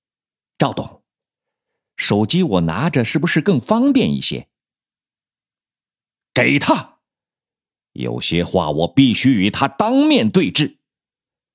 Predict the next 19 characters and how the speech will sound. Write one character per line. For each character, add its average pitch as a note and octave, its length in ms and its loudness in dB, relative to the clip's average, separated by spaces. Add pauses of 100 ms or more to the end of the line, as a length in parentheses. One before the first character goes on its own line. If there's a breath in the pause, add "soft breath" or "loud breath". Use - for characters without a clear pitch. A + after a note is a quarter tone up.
(1300)
赵 F2+ 180 -8
珍 G2+ 220 -4
惜 G2 200 -4
似 F#2 220 -6
乎 G#2 220 -6
把 - 180 -12
所 G2 380 -4
有 D2 160 -6
的 D#2 120 -6
细 F2+ 320 -2
节 C2 440 -6
都 F#3 240 -2
想 - 400 -4
好 - 380 -12 (100)
了， - 240 -16 (280 loud breath)
不 B2 300 -2
容 D#2+ 320 0 (140)
更 F#3 260 2
改。 - 340 -12